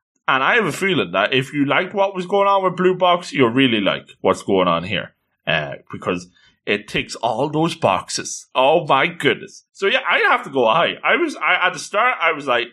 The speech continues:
I, w-, I was in the nines. I was like, nine point two. I'm thinking nine point two. I could, you know, I like Kaito quite a lot. I could go nine point five. Y-, there you go. I mean, Kaito is one of my favorite mangaka. So I'll go nine point five. This is my show,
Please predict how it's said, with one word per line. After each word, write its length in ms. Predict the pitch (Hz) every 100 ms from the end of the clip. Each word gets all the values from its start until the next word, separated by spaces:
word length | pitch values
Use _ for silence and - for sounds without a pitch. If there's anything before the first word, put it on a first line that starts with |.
| _
I, 60 | 147
w-, 200 | 151 156
I 120 | 190
was 160 | 208 180
in 140 | 254
the 80 | 185
nines. 580 | 147 147 120 85 - - 139
I 100 | 139
was 140 | 131
like, 160 | 117 127
nine 240 | 180 190
point 260 | 190 160 -
two. 300 | 190 190 185 -
I'm 160 | 147 156
thinking 240 | 131 120
nine 240 | 135 180
point 240 | 175 147 139
two. 140 | 147 -
I 160 | 285 415
could, 120 | 311 -
you 120 | 175
know, 260 | 370 392 - _ _
I 200 | 170 247
like 240 | 294 240 -
Kaito 360 | 202 196 127
quite 200 | 131 127
a 40 | 104
lot. 300 | 92 - _
I 140 | 175 262
could 180 | 320
go 140 | 165 151
nine 280 | 123 113 117
point 220 | 104 90
five. 340 | 95 73 - _
Y-, 120 | 147 147
there 220 | 190 269
you 140 | 190
go. 380 | 131 113 123 - _ _ -
I 160 | 156 170
mean, 280 | 160 139 139 - 143
Kaito 360 | - 262 196
is 80 | 147
one 160 | 151 120
of 40 |
my 140 | 110
favorite 460 | 101 113 120 101 95
mangaka. 540 | 90 92 85 - 80 - _
So 300 | - 104 107 -
I'll 240 | 190 277
go 140 | 180 165
nine 280 | 151 151 139
point 220 | 131 101
five. 440 | 160 165 165 151 _ _ _ _ _
This 200 | 262 214
is 120 | 156 139
my 180 | 127
show, 400 | 113 170 151 156